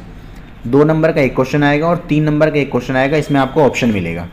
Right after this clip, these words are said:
टोटल मिला के आठ नंबर का क्वेश्चन हो गया आपका, अ, ट्रिग्नोमेट्री का।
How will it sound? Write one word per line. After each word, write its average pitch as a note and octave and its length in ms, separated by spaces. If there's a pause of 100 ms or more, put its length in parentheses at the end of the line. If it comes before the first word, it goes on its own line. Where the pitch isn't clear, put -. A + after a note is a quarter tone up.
(640)
टोटल C#3+ 260
मिला D#3 200
के D#3+ 120
आठ C3 380
नंबर C3+ 200
का C#3 120
क्वेश्चन B2+ 260
हो A#2 100
गया C3 140
आपका, D3 220
अ, A2 640
ट्रिग्नोमेट्री F#2+ 600
का। E2+ 160